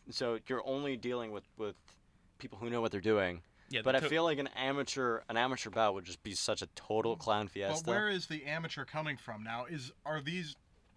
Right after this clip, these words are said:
Speaker 3: chess masters boxing, or are these boxers playing chess?
Speaker 2: So you have to be good at both.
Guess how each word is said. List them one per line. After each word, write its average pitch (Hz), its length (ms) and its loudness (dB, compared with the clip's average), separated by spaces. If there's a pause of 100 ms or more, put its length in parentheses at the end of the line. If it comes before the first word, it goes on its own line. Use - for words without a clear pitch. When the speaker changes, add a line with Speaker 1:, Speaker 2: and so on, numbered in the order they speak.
Speaker 3:
chess - 340 0
masters 165 540 -2
boxing, 156 580 -2
or 170 180 -4
are 147 40 -4
these 147 160 -4
boxers 139 560 0
playing 123 320 -6
chess? - 460 -8 (280)
Speaker 2:
So - 200 -2
you 151 100 6
have 185 140 6
to 175 60 -12
be 147 100 -2
good 135 120 2
at - 160 -4
both. 110 360 -2